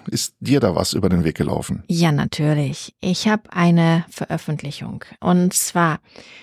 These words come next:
Speaker 2: die F T C, also Federal Trade Commission, hat einen aktuellen Bericht, A Look Behind the Screens, Examining the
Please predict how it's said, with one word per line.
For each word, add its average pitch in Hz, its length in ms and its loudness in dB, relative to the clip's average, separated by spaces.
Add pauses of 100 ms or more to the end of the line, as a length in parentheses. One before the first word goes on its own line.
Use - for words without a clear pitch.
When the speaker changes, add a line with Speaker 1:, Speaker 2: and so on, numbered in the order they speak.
(200)
Speaker 2:
die 175 300 2
F - 180 -4
T 175 140 -8
C, 190 340 2
also 185 220 0
Federal 175 420 2
Trade 170 320 -4
Commission, 185 640 -2
hat - 300 0
einen 160 400 -2
aktuellen 175 560 2
Bericht, - 640 -2
A 180 80 -2
Look 185 380 0
Behind 214 500 4
the 202 80 0
Screens, - 880 0
Examining 220 880 2 (100)
the 160 280 0